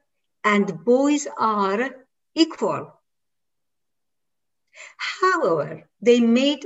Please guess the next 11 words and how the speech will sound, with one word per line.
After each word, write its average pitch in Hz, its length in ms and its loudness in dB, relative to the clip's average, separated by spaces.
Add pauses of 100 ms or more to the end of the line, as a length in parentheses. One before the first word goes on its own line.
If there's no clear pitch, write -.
restrictions - 920 -4 (440)
of 220 160 0
subjects, - 840 -4 (520)
about 214 380 -2
thirty-seven 208 720 -6
subjects, - 720 -10 (720)
and 214 340 2
number 311 520 4
of 285 180 -2
the 247 80 0
girls 220 560 2